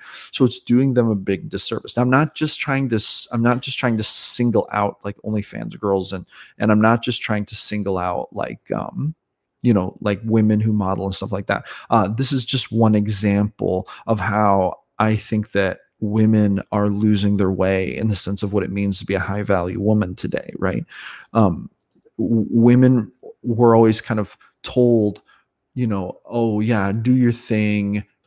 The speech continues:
be a boss, you know, flex, flex your sexuality, you know, make your money, you don't need a man," and all these kinds of things. Okay. Now, um, these things are all true, but this is a choice that someone has to make, right? And I,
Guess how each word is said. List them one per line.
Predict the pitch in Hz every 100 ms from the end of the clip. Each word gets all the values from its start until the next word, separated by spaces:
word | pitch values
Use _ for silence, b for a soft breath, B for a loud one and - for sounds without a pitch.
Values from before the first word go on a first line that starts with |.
| 104
be | 113 117
a | 107
boss, | 98 95 95 92 92 90 - -
you | 107
know, | 104 95 95 _ -
flex, | - - 113 107 - -
flex | - 101 - -
your | 107
sexuality, | 98 92 - 98 98 92 95 - 98 - - 110 B B -
you | 110
know, | 101
make | 110 107 107
your | 101
money, | 101 95 98
you | 95 101
don't | 104 95 -
need | 101
a | 92
man," | 92 90 85 90
and | 90
all | -
these | - -
kinds | - 92
of | 104
things. | - -
Okay. | - - - B B -
Now, | 101 - B B
um, | 113 101 90
these | 120 170
things | - 202 160
are |
all | - 104 101
true, | - - 110 - -
but | 123
this | 131
is | 117
a | 113
choice | - - 110 - -
that | 104
someone | - 92 92
has | - -
to | - -
make, | - - -
right? | 58 - B B B
And | 120
I, | - 110 113 117 113 107